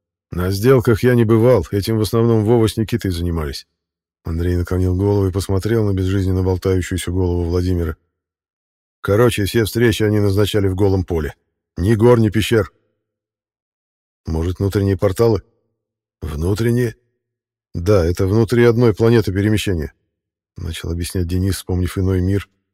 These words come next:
но вовремя осекся и решил не говорить лишнего. Ну нет. Короче, я не знаю, ответил Андрей. Оба перехватились удобнее и положили тело в кузов. "Кто их?" спросил Сергей, рассматривая трупы. "Не мы.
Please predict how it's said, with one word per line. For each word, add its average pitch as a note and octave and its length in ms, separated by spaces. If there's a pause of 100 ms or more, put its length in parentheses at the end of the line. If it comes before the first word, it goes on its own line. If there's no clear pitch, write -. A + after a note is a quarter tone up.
(240)
но F2+ 160
вовремя G2 440
осекся G#2+ 420
и G2 60
решил G2 240
не F#2+ 100
говорить G2 380
лишнего. D#2+ 420 (1040)
Ну A2 220
нет. D#2+ 400 (540)
Короче, A#2 340
я A2 100
не A2 100
знаю, G2 320 (640)
ответил E2+ 300
Андрей. F#2 460 (440)
Оба F#2+ 220
перехватились G#2 640
удобнее G2 400
и F2+ 40
положили G2 400
тело E2+ 240
в - 60
кузов. D2+ 400 (840)
"Кто C#3 260
их?" E2+ 260 (460)
спросил - 460
Сергей, F2+ 400
рассматривая F2+ 560
трупы. F#2 320 (680)
"Не G#2 180
мы. A2 260